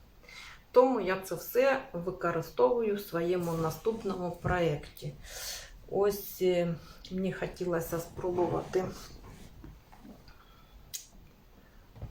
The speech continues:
е, щось із візерунків тієї книжки. От такий ось край,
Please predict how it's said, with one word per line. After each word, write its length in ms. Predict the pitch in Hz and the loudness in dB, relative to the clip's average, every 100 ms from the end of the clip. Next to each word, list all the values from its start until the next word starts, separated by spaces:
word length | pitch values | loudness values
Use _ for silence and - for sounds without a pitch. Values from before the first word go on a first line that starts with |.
| - - - - - - - - - - - 196 | -16 -20 -20 -20 -20 -20 -20 -20 -20 -20 -8 -2
е, 500 | 180 170 165 160 165 - - - - - - - - - | 0 0 -2 -4 -6 -12 -18 -20 -20 -20 -20 -20 -20 -12
щось 400 | - 180 - 175 | -2 -2 -2 -4
із 240 | 170 160 | -4 -2
візерунків 800 | 175 160 180 180 170 170 - 156 - - - | -2 2 4 4 4 0 -4 -4 -8 -20 -8
тієї 260 | - 165 156 | -2 0 0
книжки. 800 | - 180 170 160 - - 254 285 - - - - - - - - - - - - - - - - - - - - - - - - - - - - - - - - - - - - - - - | -2 -2 0 -2 -4 0 0 0 -8 -18 -16 -16 -18 -20 -20 -20 -20 -20 -20 -20 -20 -20 -20 -20 -20 -20 -20 -20 -20 -20 -20 -20 -20 -20 -20 -20 -20 -20 -20 -20 -20 -20 -20 -20 -20 -20 -6
От 320 | 180 170 165 - - - - - - - - | -4 -2 -6 -8 -18 -20 -18 -18 -20 -20 -12
такий 580 | - - - 185 185 | -10 -8 -6 -4 -4
ось 180 | 190 - - | -6 0 0
край, 260 | - 170 | 0 -4